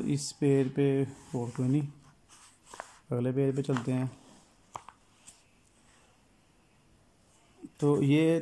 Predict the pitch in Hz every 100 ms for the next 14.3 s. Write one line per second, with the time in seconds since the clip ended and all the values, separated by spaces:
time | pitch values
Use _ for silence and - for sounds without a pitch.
0 | - 143 139 139 151 147 143 - 135 135
1 | 147 135 135 139 165 151 143 147 151 160
2 | - - - - _ 143 139 143 143 156
3 | 156 151 147 139 131 143 143 143 143 135
4 | 127 135 135 131 135 139 135 139 139 143
5 | 143 - - 139 139 147 - 156 - -
6 | _ _ _ _ _ - - 151 170 160
7 | 147 147 143 139 156 156 160 147 131 139
8 | 143 127 139 139 139 147 180 - - -
9 | - - - _ _ _ _ _ _ -
10 | _ 151 151 147 139 131 131 131 131 131
11 | 139 120 110 107 - 139 143 139 - 151
12 | 147 156 151 - - 143 131 139 135 127
13 | 123 127 - 131 135 147 139 127 123 139
14 | 135 131 135